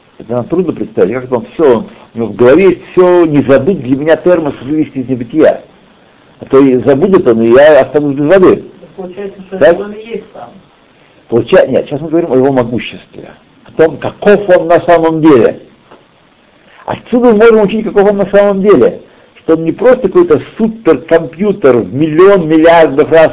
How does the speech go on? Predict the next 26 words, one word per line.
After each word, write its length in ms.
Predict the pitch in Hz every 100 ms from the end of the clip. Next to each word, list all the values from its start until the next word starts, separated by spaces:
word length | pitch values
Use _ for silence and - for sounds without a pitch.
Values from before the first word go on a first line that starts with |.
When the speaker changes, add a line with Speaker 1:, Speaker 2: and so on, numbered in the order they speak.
| -
Speaker 1:
в 220 | 107 -
сто 160 | - 160
двадцать 400 | 151 147 143 127
пять 240 | 151 -
тысячной 400 | 175 135 - 139
степени 540 | - 160 127 131 120 120
больше 400 | 143 139 - 123
нас 240 | 127 110 - _ _
с 20 |
вами. 320 | 123 101 - - _ _ _ _ _ _ _ _
Это 240 | - - 226
тоже 120 | 170
не 80 | -
подходит. 480 | 131 - 95 - - _ _ _ -
Любое 360 | 143 165 226
число, 280 | 226 185 226
которое 220 | 180 165
вы 80 | 139
назовете, 500 | 127 135 123 110 95 - _ - 113
бесконечность 840 | 147 - 226 277 247 - 135 127
не, 100 | 147
не 640 | 147 147 98 85 127 156 156
канается 520 | 185 175 135 - 113
ни 200 | 113 110
с 100 | -
ним. 220 | 95